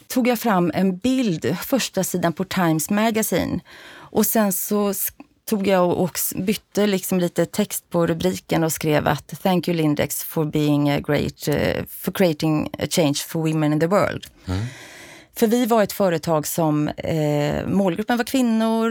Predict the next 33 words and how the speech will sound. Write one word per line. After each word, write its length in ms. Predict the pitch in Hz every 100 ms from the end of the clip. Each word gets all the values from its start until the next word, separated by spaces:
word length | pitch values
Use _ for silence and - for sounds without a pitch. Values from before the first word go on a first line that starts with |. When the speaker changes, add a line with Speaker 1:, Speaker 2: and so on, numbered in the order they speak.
| 226
Speaker 1:
och 280 | 208 190 180
i 240 | 165 156
produktion 600 | 156 - 151 - 240 247 240
så 120 | 214
var 80 | 220
det 60 |
mest 180 | 220 -
kvinnor 260 | - 208 196
som 140 | 208
jobbar 300 | 202 190 190
och 60 | 185
kunderna 420 | 202 185 175 -
var 80 | 180
kvinnor. 520 | - 180 160 - 170 _ - - - - - _
Och 140 | - 277
sen 300 | - 285 269
så 420 | - 269 247 - -
åkte 560 | 262 202 - - 208
jag 280 | 190 180 170
runt 600 | 170 156 151 147 - - -
med 300 | - 175 170
delar 400 | 180 156 151 151
av 120 | 156
ledningen 760 | 160 151 147 147 147 147 151 -
till, 460 | - 190 156 151 - - _ _ _ _ _ 220
då 100 | 190
var 200 | 185 185
vi 120 | 180
nog 240 | 170 - -
på 80 | 170
arton 380 | 160 - 170
marknader 440 | 170 165 - 160 160
redan 520 | - - - -